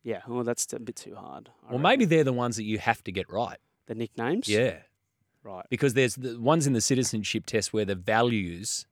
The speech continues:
Speaker 2: you have to get
Speaker 1: Mm.
Speaker 2: a hundred percent of the questions around values right.
Speaker 1: Right.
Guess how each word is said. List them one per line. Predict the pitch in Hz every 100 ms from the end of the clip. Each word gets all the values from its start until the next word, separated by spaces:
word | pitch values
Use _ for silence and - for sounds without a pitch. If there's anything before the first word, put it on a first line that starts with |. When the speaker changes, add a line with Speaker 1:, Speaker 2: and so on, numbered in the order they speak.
| -
Speaker 2:
you | 107
have | 120
to | 117
get | 107
Speaker 1:
Mm. |
Speaker 2:
a | 95
hundred | 123 120
percent | - 98 107
of | 104
the | 95
questions | - 101 104
around | 95 92 92
values | 90 95 95 90 82
right. | 92 69 - _ _ _ _ _ _ _ _
Speaker 1:
Right. | 82 78